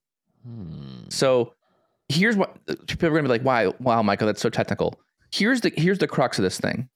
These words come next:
Speaker 2: right? Delta is amazing. It's this great format. It stores tons of data. It's supposed to be hyperscale volume. Up until this point, you were required to have some sort of compute engine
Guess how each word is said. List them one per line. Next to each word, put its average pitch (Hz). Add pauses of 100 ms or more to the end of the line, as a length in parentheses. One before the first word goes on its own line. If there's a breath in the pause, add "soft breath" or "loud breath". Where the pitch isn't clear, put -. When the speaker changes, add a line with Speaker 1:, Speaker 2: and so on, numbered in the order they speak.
(380)
Speaker 2:
right? 117 (1040)
Delta 202
is 143
amazing. 107 (100)
It's -
this 110
great 139
format. 135 (120)
It 120
stores 127
tons 185
of 147
data. 123
It's -
supposed 135
to -
be 113
hyperscale 147
volume. 92 (760)
Up 214
until 214
this 156
point, - (260)
you 151
were 214
required 147
to 156
have 113 (440)
some 175
sort 165
of 143
compute 165
engine 110